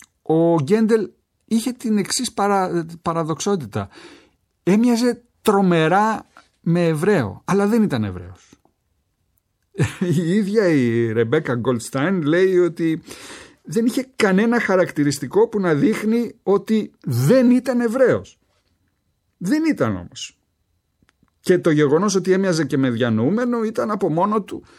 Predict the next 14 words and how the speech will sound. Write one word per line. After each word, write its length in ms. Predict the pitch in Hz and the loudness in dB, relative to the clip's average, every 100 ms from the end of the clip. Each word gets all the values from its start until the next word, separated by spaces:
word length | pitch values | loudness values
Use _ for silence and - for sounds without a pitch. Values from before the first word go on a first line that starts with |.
| - _ _ 180 | -20 _ _ 0
αρκετά 520 | 180 147 151 160 175 | 0 0 -2 0 0
ενοχοποιητικό. 1000 | 180 170 139 127 110 107 101 - 107 107 _ _ _ - - - _ _ _ | 0 -2 -2 -4 -4 -8 -8 -14 -14 -14 _ _ _ -20 -20 -20 _ _ _
Ο 140 | 156 165 | 2 2
ίδιος 300 | 208 220 208 | 4 2 2
ο 40 | |
Γκέντελ 440 | 175 180 180 226 | 2 2 4 2
δεν 160 | 208 240 | 0 0
είχε 160 | 247 233 | 0 0
επίσης 360 | 214 233 247 | -2 -4 -4
καμία 400 | - 220 240 247 | -4 0 0 0
ψύχωση 580 | - - 254 220 208 160 | -2 -2 -2 0 0 0
με 120 | 135 | 0
τους 160 | 104 - | 0 -4
Εβραίους. 720 | 104 98 92 90 - - | -6 -6 -12 -16 -18 -20